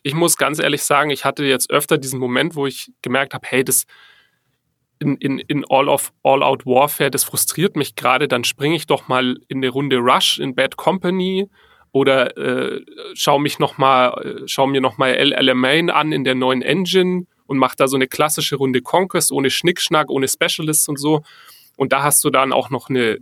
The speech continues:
eine sehr viel größere Waffenauswahl. Ich glaub, sehr viele Waffen aus Battlefield drei sind ja zum Beispiel drin in, in Portal.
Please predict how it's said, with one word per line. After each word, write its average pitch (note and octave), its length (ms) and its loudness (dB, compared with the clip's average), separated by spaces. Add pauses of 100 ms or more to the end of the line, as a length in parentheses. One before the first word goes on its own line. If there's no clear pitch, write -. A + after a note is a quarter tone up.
eine A#2+ 140 -10
sehr C3+ 180 2
viel E3+ 180 -2
größere C#3 480 -2
Waffenauswahl. C#3+ 800 2
Ich B2 80 -6
glaub, - 200 -6
sehr C3+ 220 2
viele C3+ 300 -2
Waffen C3 240 0
aus B2 200 -2
Battlefield B2 400 -8
drei C3 260 0
sind C#3 160 -6
ja C#3 100 0
zum B2 200 -8
Beispiel C3+ 420 -2
drin D3+ 400 -2
in, C#3 320 -8
in C3+ 100 -8
Portal. C#3+ 420 0